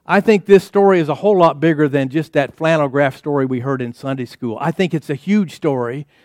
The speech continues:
to remind us that no matter how big the lions look, no matter how hungry the lions seem, God is still God. God is still God in power over your lion's dens, over your problems.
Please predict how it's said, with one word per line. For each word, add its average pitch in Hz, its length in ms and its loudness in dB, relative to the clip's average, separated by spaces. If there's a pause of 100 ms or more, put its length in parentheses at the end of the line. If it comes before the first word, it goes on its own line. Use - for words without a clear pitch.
to 180 100 -4
remind 180 420 2
us 180 160 0
that 156 140 -6
no 190 160 0
matter 190 300 0
how 180 180 2
big 170 260 2
the 160 80 0
lions 165 420 -2
look, 156 240 0
no 170 120 -6
matter 190 260 -2
how 170 240 0
hungry 175 400 0
the 156 100 0
lions 151 440 -2
seem, 165 540 -4 (1900)
God 208 180 0
is 214 80 -2
still 226 220 2
God. 262 360 2 (1080)
God 262 200 6
is 277 120 4
still 269 280 4
God 254 440 4
in 202 160 -4
power 240 400 2
over 220 380 4
your 196 240 0
lion's 202 440 0
dens, 139 460 0
over 233 280 2
your 214 160 4
problems. 175 760 -2